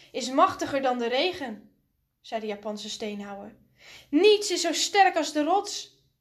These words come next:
Ik wil die rots zijn." En hij werd de rots. Toen kwam er een man met een houweel. Hij hakte stenen uit de rots.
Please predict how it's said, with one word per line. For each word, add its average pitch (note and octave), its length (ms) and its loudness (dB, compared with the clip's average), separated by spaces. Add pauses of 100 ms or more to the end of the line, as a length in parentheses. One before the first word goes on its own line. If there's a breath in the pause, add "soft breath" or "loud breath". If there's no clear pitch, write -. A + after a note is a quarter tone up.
(220)
Ik G#4 240 -2
wil F4 320 2
die D#4 180 2
rots F4 300 0
zijn." G3 600 -4 (1160)
En A#3 100 -10
hij G#3 140 -4
werd B3+ 180 0
de B3+ 120 -4
rots. - 640 -12 (840)
Toen G#4 200 0
kwam E4+ 220 2
er C4 80 0
een A#3 140 -4
man C4 220 2
met A#3+ 160 -4
een A#3 80 -8
houweel. F#3+ 640 -8 (380)
Hij - 120 -12
hakte B3+ 320 -4
stenen D#4+ 480 0
uit G3+ 140 -4
de G3+ 100 -8
rots. - 600 -12